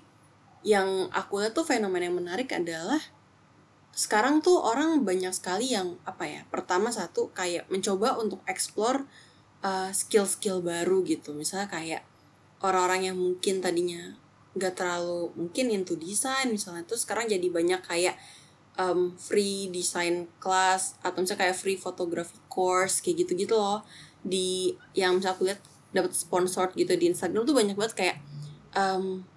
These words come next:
course atau seminar gitu-gitu tuh banyak trennya gitu untuk, apa ya, itu juga menurut aku salah satu yang menarik gitu. Karena orang-orang yang mungkin kita juga gitu ya,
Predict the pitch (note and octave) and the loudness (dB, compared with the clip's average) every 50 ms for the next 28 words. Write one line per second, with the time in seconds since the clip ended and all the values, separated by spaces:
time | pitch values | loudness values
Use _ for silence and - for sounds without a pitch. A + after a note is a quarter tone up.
0 | - - - - A3+ A3 A3 A3 G#3+ A3 F#3+ - G3 F#3+ - G3 F#3+ F#3+ G3+ G3+ | -20 -10 0 4 6 8 8 8 6 2 -2 -4 -4 -2 -2 -2 0 2 2 4
1 | G#3 G#3 G3+ F#3 F3+ F#3+ F3 G#3 G#3+ C4 B3+ - F4+ F#4 - - _ - - - | 2 2 2 0 -2 -2 0 0 0 0 2 2 2 2 0 -4 _ -20 -20 -20
2 | _ _ _ _ _ - _ - G3 G3 A#3 A#3+ A#3+ A3+ G#3 G3+ G3+ - - G3 | _ _ _ _ _ -18 _ 0 2 4 4 4 4 2 2 2 0 -2 -2 2
3 | F3+ F#3 F#3+ G3 F#3+ F#3 F3+ F3+ - F3+ - F3 E3+ E3+ F3+ F#3+ - - - - | 2 2 4 2 0 0 -2 -2 -4 -4 -2 -2 -2 -2 -2 -4 -8 -10 -20 -20
4 | _ _ _ _ - - _ - _ - - A#3+ B3 C4 A3+ G3+ G3 A3+ C#4+ C4+ | _ _ _ _ -20 -20 _ -20 _ -2 0 2 4 4 4 6 6 4 4 4
5 | C4 A3 A3 G3+ G3 F3+ G3 G#3 C#4 C#4 C4 G#3+ G#3 - G3+ F#3 F#3+ - G3 F#3+ | 4 4 4 4 4 2 2 2 2 2 2 0 0 0 -2 -2 0 2 2 4
6 | F#3 F3+ F3+ F3 F3+ F3 F3 E3+ F3+ G3+ G#3 - - F3+ - - E3+ - F3+ F#3 | 4 4 2 0 0 0 -2 -2 -4 -6 -6 -8 -10 -10 -8 -8 -6 -2 0 2
7 | G#3+ B3+ C#4+ C#4+ - - - - _ _ _ _ _ _ _ _ - - - - | 2 2 2 0 -2 -10 -20 -20 _ _ _ _ _ _ _ _ -20 -6 0 4
8 | G3+ G3 G3 F#3+ F#3+ F#3+ G3 G3+ G#3 G#3 G3+ G3 G3 F#3+ F3+ F3+ - - - - | 4 4 4 4 4 4 4 4 2 2 0 -2 0 -2 -2 -4 -4 -8 -10 -6
9 | G3+ G#3 A#3+ D4+ D#4+ D#4 C#4+ C#4 - G3+ G3 F#3 F3+ F3+ E3+ G3+ G3+ F#3+ F3 F3+ | -2 2 6 6 6 6 4 2 2 2 2 4 2 2 4 4 4 6 4 2
10 | F3+ - E3 D#3 D#3+ | 2 0 -2 -2 -2